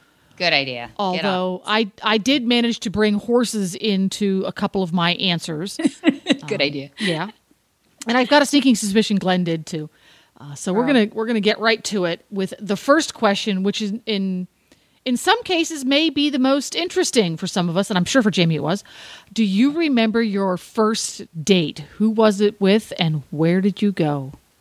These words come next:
Speaker 1: I do remember my first date, but I don't know if it's that <laughs> interesting, actually. You're pretty young on your first date, right?
Speaker 2: And
Speaker 1: Boring.
Speaker 2: first dates are
Speaker 1: Uh,
Speaker 2: only interesting in Disney movies.
Speaker 1: <laughs> Yeah, right, right. And the girls are usually cuter, too. But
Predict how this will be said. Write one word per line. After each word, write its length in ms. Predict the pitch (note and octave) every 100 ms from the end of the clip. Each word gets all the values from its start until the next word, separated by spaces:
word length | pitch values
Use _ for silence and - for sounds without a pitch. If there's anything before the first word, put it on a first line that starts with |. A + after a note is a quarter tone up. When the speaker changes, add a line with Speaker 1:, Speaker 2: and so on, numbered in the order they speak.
| _ _ _ _ _ - - - - - - _ D3+
Speaker 1:
I 180 | E3+
do 580 | E3 D#3+ - F#3 G3 G#3
remember 500 | G3+ F3+ D#3+ D3+ D3
my 160 | C#3+ C3+
first 400 | C#3 C#3+ C#3 C#3
date, 360 | D3 C3+ D3
but 100 | E3+
I 40 | E3+
don't 100 | E3+
know 60 |
if 100 | D#3
it's 120 | - -
that 180 | F3+
<laughs> 100 | F3+ C#4
interesting, 580 | B3+ - - A#3+ B3 C#4+
actually. 400 | - C#4 - C#4 D#4+ - - -
You're 120 | C4
pretty 240 | - A4 A#3
young 200 | B3 -
on 140 | F#3
your 120 | F3+ F#3
first 340 | G3+ G#3 E3+
date, 280 | G3+ G3 D3
right? 260 | E3+ G3+
Speaker 2:
And 120 | D#3 -
Speaker 1:
Boring. 400 | D4 D4 G#3+ A3
Speaker 2:
first 280 | D#4 E4 D#4+
dates 200 | D4 C4
are 80 |
Speaker 1:
Uh, 100 | G3+
Speaker 2:
only 240 | C4+ C#4 B3+
interesting 380 | B3+ A3+ B3 G#3
in 120 | F3
Disney 280 | G3+ F3+ F3
movies. 420 | D#3+ D#3 D#3 -
Speaker 1:
<laughs> 40 | _ _ _ _ -
Yeah, 360 | D#4 C#4 D4 C4 - B3
right, 400 | A#3+ - F3 -
right. 220 | F#3+ F#3+
And 140 | - G3+
the 140 | F#3 _ _ -
girls 260 | G3+ A3
are 60 | F3
usually 280 | F3 E3 F3
cuter, 260 | - F3+
too. 140 | F3 A#3
But 200 | C4+